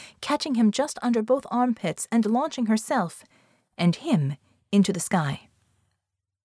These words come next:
"Flying is faster," she said, her voice fading as they arced up into the distance. John could hear Molotok protesting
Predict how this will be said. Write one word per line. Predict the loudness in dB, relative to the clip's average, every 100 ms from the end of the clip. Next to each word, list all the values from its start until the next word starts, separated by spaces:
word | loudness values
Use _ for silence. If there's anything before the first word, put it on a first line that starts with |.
| _ _ _ _ _
"Flying | -6 0 2 0 -2 -2 -2 -6 _ _ 2
is | 2 2
faster," | -2 -2 0 -2 -4 -6 -10 -14 _ _ -8
she | -2 0
said, | 0 -4 -4 -8 _ _ -20 -4
her | -2
voice | 2 0 0
fading | -4 0 2 0 0
as | -2
they | -2 -2
arced | 0 0 -2 -4
up | -4 -2
into | 0 0
the | 0
distance. | -2 -4 -4 -2 -2 -4 -8 _ _ _ _ _ -10
John | 0 2 2
could | -2 -4
hear | -4 -2
Molotok | 2 2 0 -4 -8 0
protesting | 2 2 0 -2 -2 -4